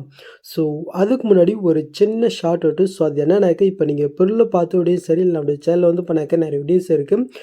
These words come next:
உங்களுக்கு வேணும்னா சொல்லுங்க. பெய்டு தான், but ரொம்பவே லோ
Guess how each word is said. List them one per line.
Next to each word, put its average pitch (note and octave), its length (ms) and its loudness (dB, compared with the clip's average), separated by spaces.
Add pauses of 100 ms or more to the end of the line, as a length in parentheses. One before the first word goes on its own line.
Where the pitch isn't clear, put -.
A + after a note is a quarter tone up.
(180)
உங்களுக்கு D#3 400 0
வேணும்னா G#3+ 380 2 (140)
சொல்லுங்க. F#3+ 540 4 (260)
பெய்டு G#3+ 320 4
தான், A#3 160 0
but E3 240 0
ரொம்பவே D#3+ 400 2
லோ E3+ 140 4